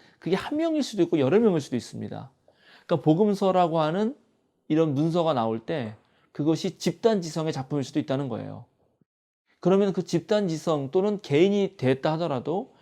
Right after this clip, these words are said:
그 개인은 홀로 떨어져서 무슨 소설을 쓰는 그런 사람이 아닙니다. 이 사람은 지금 어느 교회에 소속되어 있는, 그래서 그 교회 공동체가 당면한 상황,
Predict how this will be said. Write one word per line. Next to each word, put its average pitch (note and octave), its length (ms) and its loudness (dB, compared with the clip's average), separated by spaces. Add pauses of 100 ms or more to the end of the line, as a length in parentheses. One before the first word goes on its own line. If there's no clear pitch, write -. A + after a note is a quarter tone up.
(200)
그 G#3+ 180 4
개인은 D#3 440 2
홀로 B3+ 440 0
떨어져서 G#3 840 0 (320)
무슨 E3+ 180 -4
소설을 G#3+ 540 4
쓰는 F3 240 -2
그런 D3+ 180 2
사람이 D#3 240 -2
아닙니다. A#2+ 580 -8 (640)
이 G3 140 0
사람은 F#3+ 480 -2
지금 E3+ 280 0
어느 F3 400 2
교회에 D3+ 500 2
소속되어 G3+ 640 0
있는, A#2+ 640 -4 (840)
그래서 F#3 420 2
그 F#3+ 260 0
교회 F3+ 280 4
공동체가 D3+ 720 -4
당면한 E3+ 540 -4
상황, F3 440 -4